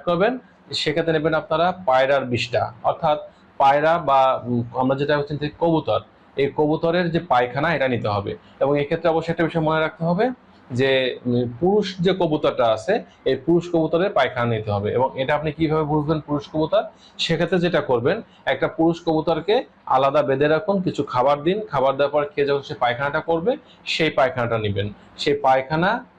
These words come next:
মধু এবং আপনার সন্দুর লবণ আনুপাতিক আকারে নিয়ে আপনি সুন্দর করে ওটাকে ফেটে বা মিশিয়ে মলমের মতো করে নেবেন। এরপরে আপনাদের কাজটা হচ্ছে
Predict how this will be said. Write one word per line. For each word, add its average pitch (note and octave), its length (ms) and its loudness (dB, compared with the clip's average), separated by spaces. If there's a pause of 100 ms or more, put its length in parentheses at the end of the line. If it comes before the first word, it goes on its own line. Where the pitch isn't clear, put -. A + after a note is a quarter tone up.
(120)
মধু C3 640 0
এবং B2+ 240 0
আপনার B2 240 -2
সন্দুর D3+ 380 0
লবণ G#2 280 -2 (360)
আনুপাতিক D3+ 540 0
আকারে D3+ 140 2
নিয়ে C#3+ 300 0
আপনি C#3 240 -2
সুন্দর D#3 400 -2
করে D#3 180 2
ওটাকে C#3 320 0
ফেটে C#3 440 -2 (280)
বা B2 100 2
মিশিয়ে C3 400 0
মলমের C3+ 360 2
মতো B2 220 -2
করে G#2+ 180 0
নেবেন। G2+ 260 -2 (360)
এরপরে D#3 280 2
আপনাদের F3 340 0
কাজটা D#3 320 0
হচ্ছে D#3+ 380 -2